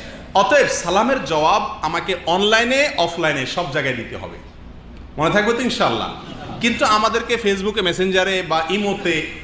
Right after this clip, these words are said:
অপরিচিত লোকে, অজানা লোকে সালাম দিলে বা অনেক সময় পরিচিত লোকে সালাম দিলে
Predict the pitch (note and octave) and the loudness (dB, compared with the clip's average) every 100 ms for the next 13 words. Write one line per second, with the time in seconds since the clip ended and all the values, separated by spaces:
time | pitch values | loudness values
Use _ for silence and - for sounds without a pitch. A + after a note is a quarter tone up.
0 | - - A#3+ A#3 B3 A#3+ A#3 A3+ G#3+ - | -16 2 2 4 2 0 -2 0 0 2
1 | F#3+ E3+ - G#3 A3 A3+ A3 G#3 G3+ F3 | 2 0 0 2 4 2 2 0 -2 -2
2 | F#3 G3 A3 F#3+ F#3+ A3+ B3 - B3 A#3+ | 0 2 2 0 0 0 -2 -2 -4 -2
3 | C4 C#4 E4 D4+ A#3 - A3+ A3+ G3+ F#3+ | -4 -4 -4 -2 -2 2 4 4 4 2
4 | F3 | 2